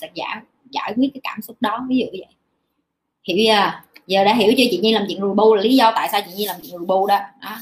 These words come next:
chia sẻ rồi đó. Đẻ ra là bị, đẻ ra là đây là cái sứ mệnh của chị Nhi rồi, chị Nhi không trốn được. Và chị Nhi chấp nhận nó. Có nghĩa là khi mà em không có trốn với cái sứ mệnh của em nữa,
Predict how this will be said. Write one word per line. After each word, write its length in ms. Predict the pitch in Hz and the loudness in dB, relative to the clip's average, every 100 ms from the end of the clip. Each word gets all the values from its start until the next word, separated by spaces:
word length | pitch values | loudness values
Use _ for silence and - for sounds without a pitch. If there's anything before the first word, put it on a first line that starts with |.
| - | -12
chia 100 | 202 - | -12 -8
sẻ 200 | - 220 | -8 -6
rồi 80 | 175 | -8
đó. 100 | 175 - _ _ - | -12 -14 _ _ -4
Đẻ 220 | 165 233 | 0 2
ra 140 | 262 | 4
là 100 | 202 | 4
bị, 460 | 202 165 135 135 117 _ _ 214 | 4 2 -2 -4 -8 _ _ 0
đẻ 260 | - 254 | 2 4
ra 120 | 254 247 | 4 4
là 140 | 185 | 4
đây 180 | 190 220 | 2 2
là 80 | 196 | 0
cái 100 | 226 | 0
sứ 140 | 269 | 4
mệnh 240 | 277 - - | 4 2 -4
của 80 | 202 | -12
chị 80 | 160 | -10
Nhi 120 | 185 | -14
rồi, 100 | 185 - | -16 -16
chị 60 | 175 | -8
Nhi 140 | 202 | -6
không 140 | 226 226 | -4 0
trốn 220 | 214 269 | 2 4
được. 100 | 233 - _ _ _ _ _ - | 2 -2 _ _ _ _ _ -6
Và 120 | 196 202 | 0 2
chị 120 | 185 | 4
Nhi 120 | 220 | 4
chấp 160 | 269 277 | 4 4
nhận 160 | 220 170 | 2 2
nó. 200 | 190 233 - | -4 -6 -2
Có 80 | 330 | 2
nghĩa 140 | 277 | 4
là 140 | 269 254 | 4 4
khi 120 | 277 | 4
mà 180 | 262 - | 4 4
em 220 | 233 254 262 | 0 2 2
không 140 | 262 | 0
có 60 | - 277 | 0 2
trốn 220 | 262 302 370 | 2 2 -2
với 220 | 294 285 | 0 0
cái 120 | 330 330 | -2 -6
sứ 160 | 320 | -4
mệnh 320 | 330 - 196 | -2 -2 -4
của 80 | 202 | -6
em 240 | 196 220 220 | -2 -2 -4
nữa, 260 | - 254 | -6 -8